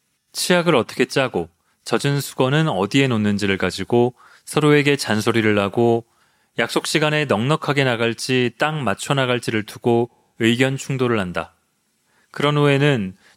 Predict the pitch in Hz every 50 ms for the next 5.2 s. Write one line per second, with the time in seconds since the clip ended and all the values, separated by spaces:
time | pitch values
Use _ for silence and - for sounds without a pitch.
0 | _ - 131 120 156 160 147 131 123 127 127 139 135 123 113 117 113 120 123 123
1 | 120 - 123 120 113 117 110 110 110 107 107 - 104 - - 110 - 110 104 101
2 | 104 113 117 120 117 113 _ _ _ _ _ - - 110 - - - 143 147 147
3 | 143 135 127 123 120 113 110 104 - - 123 120 120 117 113 107 95 92 98 104
4 | - - 113 - - - 107 101 92 117 117 - 117 107 110 98 - 98 85 85
5 | 82 - - -